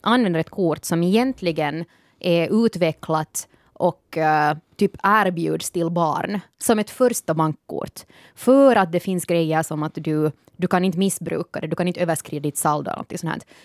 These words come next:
Poängen var i alla fall att de tyckte att det var samma sak som att jag skulle typ gå med en Bamse-ryggsäck till jobbet. Eller, eh, som om, eh, jag ännu ska använda simdynor i swimmingpoolen.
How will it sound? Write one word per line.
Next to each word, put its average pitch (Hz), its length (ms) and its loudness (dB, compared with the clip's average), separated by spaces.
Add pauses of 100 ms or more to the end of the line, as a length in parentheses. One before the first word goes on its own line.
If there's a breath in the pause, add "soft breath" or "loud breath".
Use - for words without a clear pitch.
(160 soft breath)
Poängen 247 420 2
var 185 100 2
i 185 60 0
alla 151 140 0
fall 151 180 -2
att 156 100 -2
de 180 160 0
tyckte 175 280 -4
att 143 80 -6
det 165 60 -2
var 170 80 0
samma 196 380 -2
sak 151 340 0
som 151 180 -6
att 147 100 -6
jag 156 120 -2
skulle - 140 -12
typ 151 180 -8
gå 160 200 0
med 151 160 -4
en 151 200 -4 (220 soft breath)
Bamse-ryggsäck 170 1300 -2 (140)
till 180 120 2
jobbet. - 400 -2 (420)
Eller, 165 600 0 (320 soft breath)
eh, 160 300 -2
som 180 320 0
om, 156 300 0
eh, 139 160 -2 (240)
jag 180 220 0
ännu 175 180 0
ska - 140 -2
använda 160 200 -2
simdynor 170 800 -4 (280)
i 185 100 -2
swimmingpoolen. - 720 -4